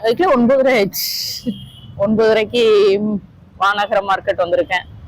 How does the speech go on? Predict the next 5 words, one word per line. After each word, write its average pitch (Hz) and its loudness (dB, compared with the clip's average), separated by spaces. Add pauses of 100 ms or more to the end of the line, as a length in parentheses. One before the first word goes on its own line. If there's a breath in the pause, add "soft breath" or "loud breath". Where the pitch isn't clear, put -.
(400)
இன்றைக்கு 202 2 (120)
சனிக்கிழமை 220 2
கொஞ்சம் 220 2
சீக்கிரமே 247 2
வந்துட்டேன். 202 -2